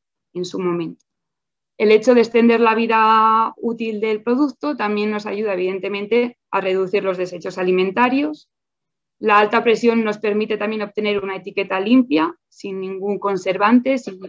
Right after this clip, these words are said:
sin ningún, ¿eh? Es una pasteurización en frío, es, mejor dicho, un proceso que se,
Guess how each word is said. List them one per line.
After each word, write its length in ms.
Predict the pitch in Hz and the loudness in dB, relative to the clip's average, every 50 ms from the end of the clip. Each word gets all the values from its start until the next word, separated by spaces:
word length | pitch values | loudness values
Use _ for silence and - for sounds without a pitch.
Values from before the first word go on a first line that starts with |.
| - _ | -18 _
sin 200 | - 208 190 185 | -8 -6 -4 -2
ningún, 500 | 185 185 185 185 202 208 196 185 - _ _ _ _ _ _ - | -2 -2 0 0 0 0 -2 -4 -6 _ _ _ _ _ _ -4
¿eh? 280 | - 220 254 311 - _ _ _ _ _ _ _ _ _ _ _ _ _ _ _ _ _ _ _ _ _ _ _ _ _ | -2 0 0 0 -2 _ _ _ _ _ _ _ _ _ _ _ _ _ _ _ _ _ _ _ _ _ _ _ _ _
Es 140 | - 226 233 | -2 0 4
una 200 | 254 247 247 240 | 4 4 4 4
pasteurización 1080 | 240 240 233 233 - 240 226 214 208 214 214 208 214 - 233 233 233 226 233 233 240 - _ _ _ _ _ _ _ _ _ _ _ _ - | 4 0 0 0 0 -2 -2 -2 -2 -4 -4 -6 -2 0 0 2 2 2 0 -2 -4 -8 _ _ _ _ _ _ _ _ _ _ _ _ -10
en 220 | - 214 208 202 | -8 -6 -6 -4
frío, 520 | 202 - 233 240 233 226 214 208 208 214 - _ _ _ _ _ _ - | -2 -2 0 0 2 0 0 -2 -4 -10 -16 _ _ _ _ _ _ -6
es, 240 | - 233 233 233 - _ _ _ _ _ - | -6 -4 -4 -6 -16 _ _ _ _ _ -8
mejor 300 | 220 208 202 - 220 214 | -8 -6 -4 -4 -4 -4
dicho, 320 | 226 220 - 220 202 190 - | -4 -2 -2 -2 -2 0 2
un 180 | - 233 233 233 | 4 4 4 4
proceso 680 | 233 233 226 226 - 233 233 233 214 208 208 208 _ _ _ _ _ _ _ _ _ - | 4 2 -2 0 -2 -2 -2 -2 -2 -6 -6 -6 _ _ _ _ _ _ _ _ _ 0
que 120 | 220 208 | 2 2
se, 720 | 208 - 208 196 185 185 180 175 175 175 175 170 170 - | 2 2 2 2 2 4 2 2 0 0 -2 -4 -6 -10